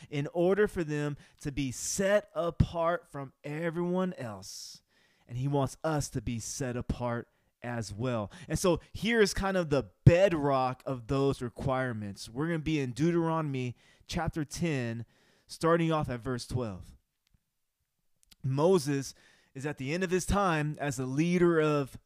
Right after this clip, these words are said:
of Israel, and he's gonna have this big farewell speech, and this is kinda how he's gonna start it off. "And now, Israel,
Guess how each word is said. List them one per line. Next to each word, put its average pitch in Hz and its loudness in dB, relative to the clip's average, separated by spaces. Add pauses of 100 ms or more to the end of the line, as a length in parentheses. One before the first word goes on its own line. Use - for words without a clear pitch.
of 139 -2
Israel, 135 0 (180)
and 139 -6
he's 156 -2
gonna 170 0
have 160 -4
this 131 -8
big 233 0
farewell 180 2
speech, 127 -6 (240)
and 127 -8
this 165 -4
is 185 -8
kinda 175 -2
how 160 2
he's 160 2
gonna 143 0
start 151 2
it 143 4
off. 117 -2 (420)
"And 160 0
now, 202 4 (280)
Israel, 135 0